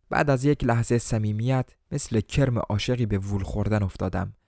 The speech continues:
خیلی خوب بود که فانوس روی زمین قرار داشت، چون می‌شد در عین حال بازی نور را هم تماشا کرد. وضعیت قابل توصیه‌ای است.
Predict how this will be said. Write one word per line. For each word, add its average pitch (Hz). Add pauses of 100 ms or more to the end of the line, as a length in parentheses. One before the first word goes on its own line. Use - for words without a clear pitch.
(340)
خیلی 160
خوب 110
بود 104
که 113
فانوس 113
روی 113
زمین 104
قرار 98
داشت، 98 (360)
چون 135
می‌شد 135
در 113
عین 117
حال 117
بازی 110
نور 117
را 110
هم 101
تماشا 101
کرد. - (480)
وضعیت 117
قابل 104
توصیه‌ای 107
است. -